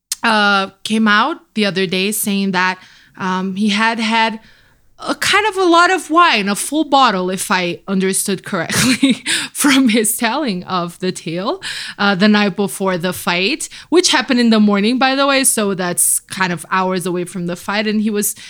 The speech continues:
either hungover or still kind of drunk when he competed the other day. Uh,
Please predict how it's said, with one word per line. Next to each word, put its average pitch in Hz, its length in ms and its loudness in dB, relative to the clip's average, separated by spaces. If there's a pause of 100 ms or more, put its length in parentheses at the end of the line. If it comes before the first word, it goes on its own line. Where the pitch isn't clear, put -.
(420)
either 240 280 2
hungover 220 840 2
or 185 340 0
still 196 500 0
kind 185 300 -2
of 165 100 -4
drunk 175 460 -4 (140)
when 175 260 -2
he 180 140 -2
competed 175 520 -4
the 170 100 -2
other 165 220 -4
day. 160 320 -6 (540)
Uh, 185 500 2